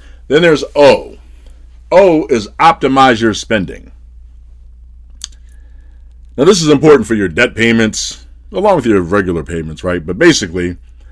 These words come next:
for your normal payments that are fixed, right? You got student loans, you got a car payment, you got credit cards, whatever your deal is, right? You want to, if you have a decent history making your, your payments,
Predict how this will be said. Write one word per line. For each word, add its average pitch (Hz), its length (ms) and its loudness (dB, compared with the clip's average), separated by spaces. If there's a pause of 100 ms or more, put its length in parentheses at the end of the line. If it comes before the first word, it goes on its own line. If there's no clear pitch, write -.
(1120)
for - 140 -4
your 117 160 2
normal 160 420 0
payments 123 440 -2
that 101 180 -4
are 90 80 -10
fixed, - 500 -14
right? 87 220 -10
You 123 100 -6
got 127 180 0
student 101 400 -4
loans, 117 600 0
you 110 60 -6
got 87 200 -6
a 65 60 -18
car 135 320 2
payment, 107 480 -2
you 135 100 -4
got 107 240 -2
credit 131 380 2
cards, 113 400 4
whatever 139 320 4
your 120 160 2
deal 98 320 0
is, 67 200 -16
right? 104 300 -2 (3750)
You 98 160 -12
want 123 220 0
to, 95 240 -4
if 101 140 -8
you 123 140 2
have 117 240 0
a 90 260 -6 (280)
decent 120 460 0
history 87 440 -4
making 90 380 -4
your, 87 260 -4
your 82 200 -10
payments, 78 600 -10